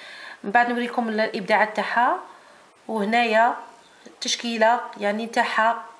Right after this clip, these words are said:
بمحض ارادتها. انا ولا صدقوني كنت رايحه نشري، ولكن هي صممت، قالت لي: "ماما خليني، اعطيني ف-، اعطيني فرصه". اعطيتها فرصه. انا ن-، نحثكم الى عندكم بناتكم خلوهم، معليش، حتى ولو يخسروا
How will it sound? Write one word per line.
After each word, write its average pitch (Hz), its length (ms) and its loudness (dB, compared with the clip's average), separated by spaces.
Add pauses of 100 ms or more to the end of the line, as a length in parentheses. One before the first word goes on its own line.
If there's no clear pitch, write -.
(160)
بمحض 220 540 -4
ارادتها. 208 840 2 (400)
انا 262 140 4
ولا 302 140 4
صدقوني 285 460 -2
كنت 269 200 -2
رايحه 247 220 2
نشري، 254 400 -2
ولكن 247 340 0
هي 240 360 2
صممت، 254 460 -2
قالت 240 140 -8
لي: 233 60 -8
"ماما 220 420 2 (360)
خليني، 240 340 2
اعطيني 226 360 2
ف-، - 200 -8
اعطيني 247 340 2
فرصه". 240 480 0 (120)
اعطيتها 370 300 0
فرصه. 202 400 -2 (480)
انا 262 160 2
ن-، 254 360 2
نحثكم 262 580 0
الى 233 120 2
عندكم 233 320 0
بناتكم 226 400 0
خلوهم، 247 420 0
معليش، 226 300 2
حتى 240 180 -2
ولو 320 180 0
يخسروا 262 480 0